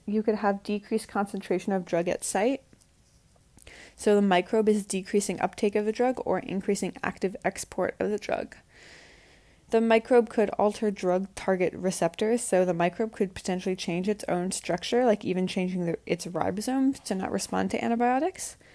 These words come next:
It could produce an antagonist, so it would be synthesizing that antagonist, which would block the drug receptors, and it could also just inactivate the drug with an enzyme,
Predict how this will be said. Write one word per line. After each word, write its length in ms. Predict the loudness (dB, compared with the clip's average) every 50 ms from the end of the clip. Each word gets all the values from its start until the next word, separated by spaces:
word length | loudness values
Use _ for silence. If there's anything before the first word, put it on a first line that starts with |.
| -20 _ -10
It 120 | -8 0
could 180 | 0 0 2 2
produce 300 | 2 4 4 2 2 0
an 60 | 0
antagonist, 760 | 0 0 0 2 4 4 6 6 6 2 2 2 0 -2 0
so 280 | 4 8 8 8 8 8
it 40 |
would 120 | 4 2 0
be 100 | -2 -4
synthesizing 680 | -2 -2 -2 -2 -4 -8 -8 -4 -2 0 0 0 0 -2
that 140 | -2 -2 -4
antagonist, 560 | -4 -4 -2 0 0 0 0 -2 -4 -6 -8
which 160 | -12 -8 -8
would 160 | -8 -8 -4
block 300 | 0 2 2 2 0 -2
the 80 | -8 -8
drug 260 | -4 -2 -2 -2 -2
receptors, 540 | -6 -4 -4 -4 -4 -2 -2 -2 -2 -2 -6 -8
and 100 | -6 -6
it 80 | -6 -4
could 140 | -2 0 2
also 220 | 2 2 0 -2
just 200 | -4 -4 -8 -8
inactivate 540 | -6 -4 -2 -2 -4 -2 -2 0 0 0 0
the 100 | -2 -6
drug 240 | -4 -2 -4 -2 -2
with 140 | -4 -4 -4
an 100 | -4 -4
enzyme, 600 | -4 -6 -6 -6 -6 -6 -6 -4 -4 -4 -6